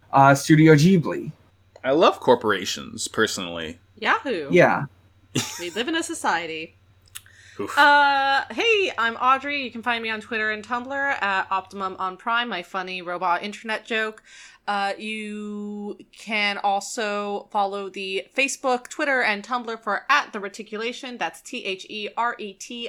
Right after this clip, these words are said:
Speaker 3: I C U L A T I O N, uh, which is a up-and-coming website that I'm launching with a very good friend of mine, uh, which will be raising the voices of, uh,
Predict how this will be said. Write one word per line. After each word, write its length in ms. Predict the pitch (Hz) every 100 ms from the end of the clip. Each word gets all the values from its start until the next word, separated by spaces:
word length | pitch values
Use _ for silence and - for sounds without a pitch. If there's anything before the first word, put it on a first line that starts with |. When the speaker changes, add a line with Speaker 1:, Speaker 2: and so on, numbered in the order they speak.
| -
Speaker 3:
I 140 | 220
C 220 | 214 240 208
U 260 | 196 202 -
L 180 | 185 -
A 200 | 190 185
T 200 | 190 202 -
I 160 | 180 175
O 100 | 196
N, 320 | 240 247 254 - - - -
uh, 340 | 196 190 185 180
which 320 | 185 185 -
is 560 | 190 185 180 185 180 - _
a 320 | 190 185 180
up-and-coming 800 | 202 202 208 208 202 190 185 185 180
website 480 | 196 - 208 202 196
that 100 | 175
I'm 200 | 175 175
launching 380 | 175 175 196
with 140 | 180 175
a 40 |
very 240 | 165 180 175
good 200 | 175 170
friend 220 | 226 226
of 120 | 220
mine, 440 | 220 214 214 214 214 - _ _ -
uh, 280 | 185 175 - 175
which 240 | 190 -
will 320 | 190 185 180 175
be 640 | 190 180 175 175 175 180 - _
raising 840 | 202 226 233 208 226 220 214 214 190
the 80 | 165
voices 1000 | 190 196 - 196 190 185 185 185 - _ _ _
of, 460 | 190 180 180 175 - _ -
uh, 280 | 180 170